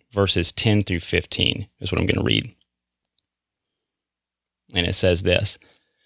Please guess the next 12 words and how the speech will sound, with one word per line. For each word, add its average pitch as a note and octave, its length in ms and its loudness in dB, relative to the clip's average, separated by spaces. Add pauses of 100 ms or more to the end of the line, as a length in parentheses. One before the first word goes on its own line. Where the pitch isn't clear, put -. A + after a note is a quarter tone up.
(960)
"Now G2 120 4
the F#2 120 4
Lord A2+ 300 4
spoke B2 420 2
through A2+ 160 4
his G2 200 6
servants, F#2+ 440 2
the F#2 100 2
prophets, - 680 2 (120)
saying, G#2+ 600 2 (560)
'Because G#2 320 2
Manasseh, G2+ 760 4